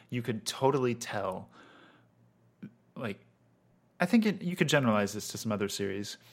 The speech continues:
Sometimes one team would just figure out the other team or figure out the meta of their series, and they would just do it. But depending on how good the other team was, it wasn't boring. It wasn't a snowball.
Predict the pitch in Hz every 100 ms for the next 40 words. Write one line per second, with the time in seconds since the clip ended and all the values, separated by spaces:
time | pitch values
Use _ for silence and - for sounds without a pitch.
0 | _ _ - 175 175 - 170 151 135 135
1 | 123 127 117 104 - - - - 120 127
2 | 107 104 95 104 101 98 - 98 - 110
3 | - - 135 127 117 104 101 101 - -
4 | 120 107 104 101 101 95 104 95 98 95
5 | - - - - - - - - - 113
6 | 180 151 120 - 107 - - - - 127
7 | 117 - 156 180 139 127 143 135 123 120
8 | 104 120 120 - 107 123 190 185 - -
9 | - - - _ _ - 135 131 147 170
10 | 131 143 202 110 104 110 131 151 160 139
11 | - 156 170 113 98 135